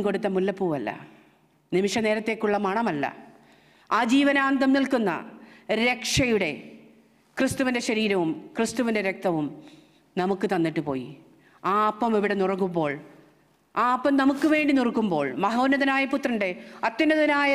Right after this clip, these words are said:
ദൈവത്തിൻ്റെ മഹോന്നതനായ പുത്രൻ്റെ ശരീരം ഈ കാസായിൽ അപ്പമായിട്ട് നമുക്ക് വേണ്ടി നുറുങ്ങുമ്പോൾ, അവനെ തിരിച്ചറിയുവാനും അവൻ്റെ സാന്നിധ്യം നമ്മുടെ യാത്രയിലുടനീളം ഉണ്ടാകുവാനും നമുക്ക് സാധിക്കട്ടെ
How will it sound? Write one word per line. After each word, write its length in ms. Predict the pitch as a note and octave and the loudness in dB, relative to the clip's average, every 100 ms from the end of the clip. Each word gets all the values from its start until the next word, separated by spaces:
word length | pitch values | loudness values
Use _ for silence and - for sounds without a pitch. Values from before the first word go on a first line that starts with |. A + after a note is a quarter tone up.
| A#3+ | 2
ദൈവത്തിൻ്റെ 360 | C4 C4+ C4+ B3+ | 0 0 0 0
മഹോന്നതനായ 600 | A#3 D#4 E4+ D4+ C#4+ C4 B3 | 2 4 4 4 2 0 0
പുത്രൻ്റെ 360 | B3+ A#3+ A#3 A3+ A3 - - - | -2 -2 -2 -2 -4 -12 -10 0
ശരീരം 400 | B3+ C4+ C4+ C4 B3 | 2 2 2 2 0
ഈ 20 | C4+ | 0
കാസായിൽ 480 | B3+ B3 B3+ C4 A#3+ G#3+ | 0 0 0 0 0 0
അപ്പമായിട്ട് 540 | B3 B3 G#3+ G3+ G3 F#3+ - - G3 | 0 0 0 0 -2 -6 -10 -6 -2
നമുക്ക് 240 | A3 A3 A3+ | 0 0 0
വേണ്ടി 180 | G#3+ G#3 | 2 2
നുറുങ്ങുമ്പോൾ, 420 | F#3+ G3 F#3 E3+ - | 2 0 0 -2 0
അവനെ 180 | F3+ F#3+ F#3+ | -2 -2 0
തിരിച്ചറിയുവാനും 720 | F#3+ F#3+ A3 F3+ D#3+ D3+ C#3 C#3 - - G3 | 0 0 0 0 0 -2 -4 -6 -12 -2 0
അവൻ്റെ 240 | A#3 A#3+ A#3+ | 2 0 0
സാന്നിധ്യം 380 | A#3 A#3+ A3+ B3+ | -2 0 0 2
നമ്മുടെ 220 | A#3+ B3 B3+ | 2 2 2
യാത്രയിലുടനീളം 760 | B3 C#4 C4+ C4 C4 D4 D4+ B3+ | 0 0 2 2 2 2 2 2
ഉണ്ടാകുവാനും 600 | G#3+ G#3+ G3+ F3+ D#3 D3 - - - _ _ - | 0 0 0 0 -2 -6 -10 -20 -20 _ _ -4
നമുക്ക് 220 | G3+ G3 - G#3 | -2 -4 -6 -4
സാധിക്കട്ടെ 600 | F#3 G3 B3+ G3+ F#3 | -2 -2 -2 0 -2